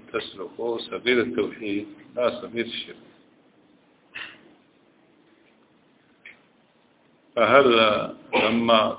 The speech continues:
تفرقوا بعضهم جاء معه بعضهم بقي على دين آبائه وذلك؟ هل يقال أنه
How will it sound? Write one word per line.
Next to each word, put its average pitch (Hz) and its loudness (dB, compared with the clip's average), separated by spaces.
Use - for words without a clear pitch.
تفرقوا 113 4
بعضهم 107 -2
جاء 107 0
معه 110 2
بعضهم 101 0
بقي 110 2
على 101 2
دين 110 -6
آبائه 104 -4
وذلك؟ 98 -10
هل 110 -4
يقال 107 0
أنه 98 -8